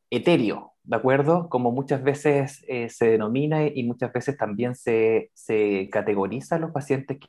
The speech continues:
que tienen fibromialgia. En este caso es tam-, es tener los receptores de dolor mucho más sensibilizados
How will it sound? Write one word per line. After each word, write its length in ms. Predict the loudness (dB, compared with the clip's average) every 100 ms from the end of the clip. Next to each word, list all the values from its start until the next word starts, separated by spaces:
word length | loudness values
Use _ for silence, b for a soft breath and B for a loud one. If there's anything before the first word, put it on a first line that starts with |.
| _
que 80 | -14
tienen 400 | -8 -6 -4 -6
fibromialgia. 720 | -6 -6 -4 -6 -10 -16 -20 _ _ _ _ -6
En 100 | -4
este 220 | 0 4
caso 440 | 4 4 2 2
es 240 | 4 0 0
tam-, 180 | -4 -2
es 160 | -4
tener 340 | -2 -2 -2 0
los 180 | -2 -2
receptores 720 | -4 -4 -6 2 4 4 2
de 80 | 2
dolor 440 | 2 4 2 0 B B B
mucho 440 | 0 0 0 0 0
más 360 | 0 0 -8
sensibilizados 1160 | -10 -4 -2 -2 -2 -2 -2 2 4 4 0 -10